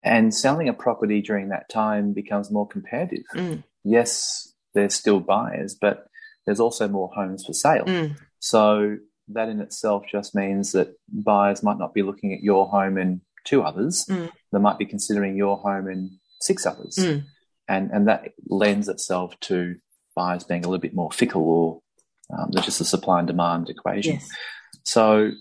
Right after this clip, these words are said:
Speaker 1: sometimes my conversation is about having that, um, what about putting your, your home to market during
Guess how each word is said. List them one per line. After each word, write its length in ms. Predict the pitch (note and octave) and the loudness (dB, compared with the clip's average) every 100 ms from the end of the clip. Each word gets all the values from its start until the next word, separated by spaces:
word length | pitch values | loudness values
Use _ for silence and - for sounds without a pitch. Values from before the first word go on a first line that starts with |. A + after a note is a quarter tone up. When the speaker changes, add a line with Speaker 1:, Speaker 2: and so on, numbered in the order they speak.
| - | -10
Speaker 1:
sometimes 560 | - A2+ - G#2+ G2 | -4 -4 -2 -2 0
my 140 | G#2 G2 | 0 0
conversation 680 | - F#2 F#2 F#2 F#2 - | -2 -8 -2 -2 -2 -4
is 60 | F#2 | -6
about 200 | F#2 F2+ | -4 -4
having 300 | - G2 F#2+ | -2 -2 -2
that, 180 | F2 - _ _ _ _ _ _ - | -4 -6 _ _ _ _ _ _ -14
um, 540 | - - - - - - - - - | -12 -12 -12 -10 -10 -12 -12 -8 2
what 100 | A#2 | 4
about 220 | A#2+ - | 4 2
putting 200 | A2 G2+ | 6 6
your, 220 | F#2 - - | 6 0 0
your 140 | G2+ | 2
home 160 | G2 F#2 | 2 2
to 60 | F2 | 2
market 360 | F#2 F#2+ E2 | 2 0 -4
during 380 | - F#2 F2 | -4 -2 -4